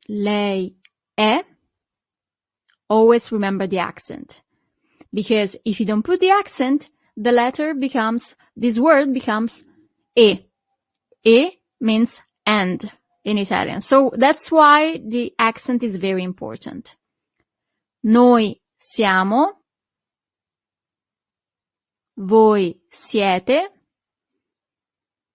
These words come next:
Essi sono. Ok,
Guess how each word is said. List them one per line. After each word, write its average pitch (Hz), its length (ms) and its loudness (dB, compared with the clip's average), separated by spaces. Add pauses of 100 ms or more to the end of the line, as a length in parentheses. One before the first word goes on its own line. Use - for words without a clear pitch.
(960)
Essi 311 460 0 (560)
sono. 185 540 -4 (2250)
Ok, 226 500 -4